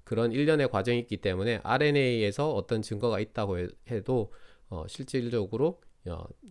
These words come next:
다운스트림에서 밑에 있는 그런 생리, 어, 생리적인 그런 결과들이 바로 연결이 안, 안 될 수도 있어요. 직접적으로 연결이 안 될 수도 있습니다. 그래서, 어, 알엔에이나 프로테오믹스도 굉장히 좋은 학문이지만, 음,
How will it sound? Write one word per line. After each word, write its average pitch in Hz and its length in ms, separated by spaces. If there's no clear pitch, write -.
다운스트림에서 98 800
밑에 117 320
있는 104 440
그런 90 360
생리, 120 600
어, 87 240
생리적인 107 720
그런 92 420
결과들이 101 640
바로 95 320
연결이 120 360
안, 98 200
안 92 180
될 127 120
수도 101 220
있어요. - 300
직접적으로 123 520
연결이 98 300
안 80 120
될 98 120
수도 - 200
있습니다. 82 300
그래서, 101 320
어, 85 220
알엔에이나 131 600
프로테오믹스도 147 1200
굉장히 107 260
좋은 107 300
학문이지만, 117 880
음, 92 340